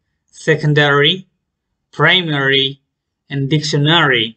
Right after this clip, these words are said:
ডিকশনারি। আপনারা এই সাউন্ডগুলা দেখে রাখ-,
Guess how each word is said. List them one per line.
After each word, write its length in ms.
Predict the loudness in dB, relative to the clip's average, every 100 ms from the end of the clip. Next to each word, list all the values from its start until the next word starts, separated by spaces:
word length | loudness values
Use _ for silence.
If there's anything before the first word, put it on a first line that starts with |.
| _ _ _ _ _ _ _ -8
ডিকশনারি। 680 | -4 -2 -2 0 0 0 -2 -4 _ _ _ _ _ _ _ _ _ _ _ _ _ _ _ _ _ _
আপনারা 440 | -4 -2 -2 -2 -2 -2
এই 140 | -2
সাউন্ডগুলা 640 | -4 -4 -2 0 2 2 2
দেখে 260 | 0 -2 0
রাখ-, 260 | -2 -4